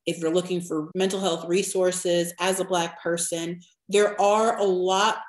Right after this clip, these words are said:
of places that you can go to get an experience that will align with your own journey. And so you can find someone that you feel like relates to your experience and can really help you make the progress that you want to make.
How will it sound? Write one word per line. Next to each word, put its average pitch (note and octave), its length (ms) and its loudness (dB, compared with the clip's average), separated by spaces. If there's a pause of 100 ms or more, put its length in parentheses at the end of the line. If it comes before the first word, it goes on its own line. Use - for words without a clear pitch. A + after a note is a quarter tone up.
of F3+ 540 2
places G3 360 2
that F#3 120 0
you F3+ 140 0
can F3 220 -6
go F#3+ 540 2 (220)
to A3+ 120 0
get B3 160 2
an C4 80 -4
experience A#3 800 -2
that G#3 460 0
will A3 240 4
align G#3 420 0
with G#3 160 -2
your G3+ 180 0
own F#3 160 0
journey. F3+ 520 -4
And F3 280 -2
so G3+ 120 -2
you G3 280 -4
can G3 200 -4
find G3+ 380 -2
someone F3 420 -2
that F3+ 140 -6
you F#3+ 100 -4
feel F#3 300 0
like E3+ 280 0 (380)
relates F3+ 420 4
to G#3+ 60 -2
your F3 200 6
experience E3+ 840 0
and E3+ 120 -4
can E3+ 180 -4
really F3+ 220 4
help E3+ 340 -4
you F3 120 0
make D#3 200 -4
the - 80 -10
progress D3 420 -4
that E3 160 -8
you E3 140 -4
want D3 160 -6
to C#3 80 -8
make. A#2+ 200 -16